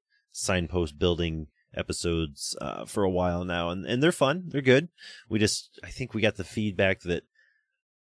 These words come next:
too many new cards are kind of boring after a while, if, if that makes sense. And it's just sort of like, okay, you know, more new card talk, more new card talk. So,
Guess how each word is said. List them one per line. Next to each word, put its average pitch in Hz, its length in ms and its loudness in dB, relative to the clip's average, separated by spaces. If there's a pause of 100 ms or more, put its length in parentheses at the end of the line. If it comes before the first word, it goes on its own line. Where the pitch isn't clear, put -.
(160)
too 110 220 -2
many 101 260 2
new 101 180 0
cards 101 460 4
are 87 80 -2
kind 98 220 0
of 87 260 -2 (340)
boring 98 500 0
after 104 280 -2
a 110 100 4
while, 113 520 4
if, 101 220 -10
if - 140 -6
that 98 140 -4
makes 98 220 -4
sense. 104 400 -6 (420)
And 90 200 -2
it's 90 120 -2
just - 160 -2
sort 85 200 0
of 78 120 -2
like, 82 240 0 (240)
okay, 95 600 0
you 87 60 -2
know, 87 140 -2
more 90 220 -4
new 92 160 -2
card 87 300 0
talk, 85 280 -2
more 85 140 -4
new 87 160 -4
card 73 280 -10
talk. 73 300 -14
So, 76 300 -10